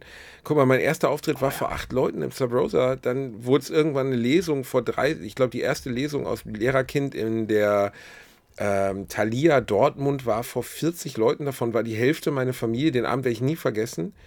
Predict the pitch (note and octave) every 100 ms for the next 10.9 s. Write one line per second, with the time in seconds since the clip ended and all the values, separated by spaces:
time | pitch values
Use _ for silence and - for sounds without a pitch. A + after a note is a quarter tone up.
0 | - D3+ C#3 D3 A#2+ A#2+ B2 - - B2
1 | F3+ D3+ C3+ C3 B2 - B2 - D#3 G3+
2 | C3 G#2+ - B2 A2+ G2+ A#2 G#2+ G#2 A#2+
3 | - B2 D3+ - G2+ D#2+ E2+ - E2 D#2+
4 | - G3 F#4+ B2 A2+ G2 A#2 G2+ A#3 D4
5 | D#3+ G#3 F3 - G2+ A#2 A2 A2+ C3+ B2+
6 | C3 A#2 A2+ A2 B2+ - C#3+ D#3 F3+ D#3+
7 | C3+ C#3 C#3 - - E2 - F2 - -
8 | - - - B2+ C#3 A#2+ - C#3+ C3+ D#3+
9 | D#3+ E3+ D3+ D#3 D#3+ D#3+ C#3+ B2+ - A2
10 | A#2+ A#2+ B2 C#3 D3 C3+ A2 G2 G#2+